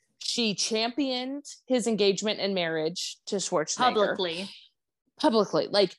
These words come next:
Speaker 1: she has been so gracious, but I felt like I, there was just a deep-rooted, like, we were, we were so fundamentally different about aspects, about
Speaker 2: Mm-hmm.
Speaker 1: things.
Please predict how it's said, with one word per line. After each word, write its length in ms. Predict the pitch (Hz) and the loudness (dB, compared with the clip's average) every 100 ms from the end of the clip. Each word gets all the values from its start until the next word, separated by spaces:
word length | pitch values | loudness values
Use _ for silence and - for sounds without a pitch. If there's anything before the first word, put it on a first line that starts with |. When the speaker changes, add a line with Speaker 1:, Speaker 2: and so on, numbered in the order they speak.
| _ | _
Speaker 1:
she 280 | - 277 | 0 4
has 160 | 294 214 | 4 4
been 240 | 233 226 | 4 4
so 500 | 196 - - 214 214 | 2 -2 0 2 2
gracious, 640 | 226 185 196 185 - 170 - - | 0 -6 -6 -6 -8 -10 -10 -10
but 100 | - | -6
I 240 | 190 247 320 - | -2 0 0 2
felt 180 | 285 | 2
like 220 | 208 220 214 | 4 2 2
I, 160 | 202 175 | -2 -2
there 120 | 202 | -2
was 180 | 202 190 | -2 -4
just 200 | 214 - | -6 -6
a 120 | 185 156 _ - | -6 -8 _ -2
deep-rooted, 840 | 233 269 269 208 220 214 185 170 | 2 2 0 -2 0 2 2 2
like, 240 | 180 170 - _ _ _ _ _ _ _ | 0 -2 -6 _ _ _ _ _ _ _
we 320 | 175 214 220 | 0 4 4
were, 400 | 196 196 233 208 - | 2 2 2 2 -4
we 220 | - 185 208 | -10 -6 -2
were 160 | 208 | -2
so 760 | 190 - - 202 196 196 190 208 _ _ _ _ _ - | -4 -6 -4 -2 0 -2 -4 -8 _ _ _ _ _ -6
fundamentally 1040 | 214 214 220 220 202 196 190 202 185 180 - | -4 -2 0 0 -2 -4 -6 -6 -4 -6 -4
different 440 | 180 165 196 196 | -4 -2 -2 -2
about 460 | 185 175 190 190 185 - | 0 2 4 4 2 -2
aspects, 800 | 214 208 208 - 214 220 - - | 0 0 -2 -4 -4 -4 -10 -10
about 280 | 190 208 - | -2 0 -2
Speaker 2:
Mm-hmm. 140 | - | -2
Speaker 1:
things. 640 | 220 220 226 240 240 - - | -2 -2 -4 -6 -6 -6 -8